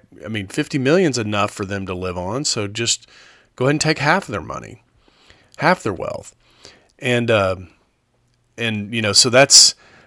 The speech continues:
that's the same kind of technique, you know, same thing with the minimum wage. You know, if fifteen dollars an hour is good, why not pay 'em thirty dollars an hour or a hundred dollars an hour? I mean, you know, what's the problem with that?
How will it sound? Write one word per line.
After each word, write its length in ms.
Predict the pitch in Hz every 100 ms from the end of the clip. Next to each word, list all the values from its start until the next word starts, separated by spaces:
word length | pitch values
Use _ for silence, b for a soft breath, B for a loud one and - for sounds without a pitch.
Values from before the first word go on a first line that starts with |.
| b
that's 280 | - 147 -
the 120 | -
same 260 | 127 147 131
kind 180 | 131 120
of 80 | 107
technique, 480 | 120 107 107 107
you 80 | 120
know, 220 | 113 98 98 107 110
same 260 | - 147
thing 180 | 135 123
with 100 | 104
the 80 | 101
minimum 360 | 101 98 98 95
wage. 380 | 104 95 92
You 60 | 104
know, 140 | 98 - B B B
if 140 | 120
fifteen 380 | - 185 - 190
dollars 340 | 120 139 147
an 60 | 113
hour 200 | 113 120
is 100 | 101
good, 280 | 98 104 127
why 100 | 117
not 220 | 170 -
pay 140 | 165
'em 120 | 180 -
thirty 340 | - 120 156
dollars 320 | 101 82 85
an 80 | 90
hour 280 | 76 65 65
or 100 | 71
a 40 |
hundred 360 | - 131 160 104
dollars 320 | 82 - -
an 60 | 73
hour? 360 | - - - -
I 60 | -
mean, 320 | 101 95 - 123
you 120 | 113
know, 220 | 90 104 - b b b
what's 220 | 131 -
the 80 | -
problem 420 | - 151 160 107
with 140 | 87 85
that? 320 | - -